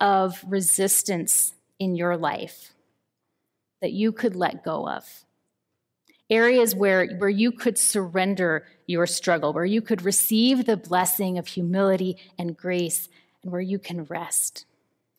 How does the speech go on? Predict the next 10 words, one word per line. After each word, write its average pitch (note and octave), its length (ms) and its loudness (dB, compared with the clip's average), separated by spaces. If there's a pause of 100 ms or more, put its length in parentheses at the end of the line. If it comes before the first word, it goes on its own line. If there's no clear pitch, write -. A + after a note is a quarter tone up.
(1000)
If G3 160 0
so, A#3+ 340 4
I G3 160 4
would F#3+ 80 0
encourage G#3+ 640 0
you F3+ 100 -4
to D#3+ 80 -6
take - 340 -10
that D3 220 -8
step. - 380 -8